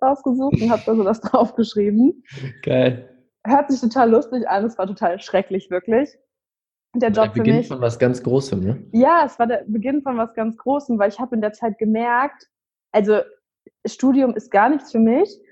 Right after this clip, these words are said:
Speaker 1: dieser Job ist nichts für mich, ich fühle mich total unterfordert, gelangweilt und ich habe mich gefühlt wie auf dem Kassenband des Lebens.
Speaker 2: Mhm.
Speaker 1: So quasi bev-, bevor du eingescannt und dann ins Regal gestellt wirst. So habe ich mich gefühlt.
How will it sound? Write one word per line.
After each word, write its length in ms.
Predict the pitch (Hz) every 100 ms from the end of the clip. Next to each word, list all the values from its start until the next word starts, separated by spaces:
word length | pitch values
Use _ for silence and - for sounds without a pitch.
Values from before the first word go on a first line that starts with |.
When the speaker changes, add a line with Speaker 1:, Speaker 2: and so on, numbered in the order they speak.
| _ -
Speaker 1:
dieser 160 | 220
Job 220 | 202 285
ist 140 | 330 254
nichts 240 | 247 247
für 80 | 233
mich, 160 | 240 -
ich 140 | -
fühle 120 | 247
mich 160 | 226 -
total 240 | - 220
unterfordert, 720 | - 214 190 - 226 302 339 -
gelangweilt 800 | 196 190 262 202 185 185 262 - _ _ _ _ -
und 100 | 233
ich 120 | 254
habe 160 | 277 277
mich 140 | -
gefühlt 360 | 240 - 277 220
wie 100 | -
auf 140 | 214
dem 180 | 214 220
Kassenband 680 | - 269 - 254 208 220 208
des 160 | 202
Lebens. 580 | 185 190 190 175 190 _ -
Speaker 2:
Mhm. 320 | 95 92 95
Speaker 1:
So 300 | 190 190 196 190 _ _ _ _ _
quasi 320 | - 240 240
bev-, 240 | 208 208 - -
bevor 420 | 208 214 - 247 254
du 220 | 262 262 262 _ _ -
eingescannt 800 | 233 277 269 - - 233 247 254 - -
und 100 | 214
dann 80 | 202
ins 240 | 208 -
Regal 360 | 220 156 175 196
gestellt 420 | 196 - 156 185
wirst. 440 | 160 - - _ _ _
So 80 | 196
habe 60 | 226
ich 60 |
mich 140 | 208 -
gefühlt. 440 | 190 175 165